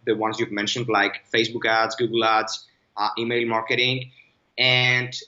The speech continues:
it's really difficult to get new users, new customers, um, on a,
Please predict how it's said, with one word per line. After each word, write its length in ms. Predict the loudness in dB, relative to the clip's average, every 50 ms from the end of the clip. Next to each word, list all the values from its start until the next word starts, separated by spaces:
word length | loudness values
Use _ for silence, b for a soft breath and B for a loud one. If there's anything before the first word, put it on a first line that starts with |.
| _ -8
it's 220 | -8 -6 -4 -2 2
really 560 | 2 4 4 4 4 4 2 2 -2 -14 _ _ _ _ -8
difficult 600 | -4 -4 -2 -2 -4 -2 0 2 2 0 0 -6
to 80 | -8
get 380 | -2 0 2 2 2 0 -2 -6
new 180 | -4 -2 -2 0
users, 520 | 2 2 0 2 2 0 0 0 -2 -2
new 180 | -2 -2 -2 0
customers, 800 | 0 0 0 0 -2 -4 -2 0 0 0 0 -2 -6 -8 -14 _ _ _ _ _ -6 -2
um, 480 | 0 2 4 4 4 2 2 0 -4 -6
on 120 | -6 -4
a, 180 | -4 -4 -6 -8